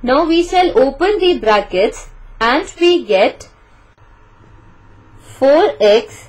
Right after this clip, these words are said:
is equal to three point five into two point four X, that is equal to eight point four X, plus three point five into one, that is equal to three point five.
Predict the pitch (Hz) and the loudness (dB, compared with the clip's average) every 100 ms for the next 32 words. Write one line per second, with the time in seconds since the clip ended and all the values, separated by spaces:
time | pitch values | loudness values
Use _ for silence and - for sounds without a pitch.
0 | - - - 254 226 262 277 - 330 311 | -20 -14 -8 -6 -4 -6 -4 0 0 0
1 | - 202 302 - _ _ _ _ - 302 | -2 -4 -4 -8 _ _ _ _ -4 0
2 | 330 339 349 359 339 233 190 175 302 - | 0 -2 -4 -4 -2 0 2 2 -2 -8
3 | - 240 247 311 320 - 311 339 349 339 | -4 -4 -2 -2 -4 -2 0 0 0 -4
4 | 349 330 - 262 285 - - 196 247 - | -2 -6 -4 0 0 0 0 2 0 -4
5 | - - 220 220 220 254 254 254 - 302 | -20 -12 -2 -2 -2 -4 -4 -6 -6 -4
6 | 302 320 311 - 240 285 - 311 330 330 | -2 -2 -4 -2 -4 -4 -6 -4 -2 -2
7 | 330 311 320 320 - 311 349 - - - | -4 -2 -2 -2 -2 -2 -4 -14 -20 -20
8 | - - - - - 240 233 302 - - | -20 -20 -20 -20 -8 -2 0 0 -6 -20
9 | - _ - - 302 339 349 359 349 - | -20 _ -10 -2 -2 -2 -4 -2 -2 0
10 | 214 196 254 - _ _ 233 254 247 277 | 0 0 -4 -8 _ _ -4 -4 -2 -2
11 | 254 190 190 185 277 - _ _ _ _ | -2 -2 -2 -2 -6 -10 _ _ _ _
12 | 226 233 254 240 254 254 262 302 262 285 | -2 0 -2 -4 -6 -8 -4 -4 -4 -8
13 | - - 208 214 240 247 247 - 262 294 | -8 -10 -10 -8 -6 -4 -6 -4 -2 -2
14 | 349 | -4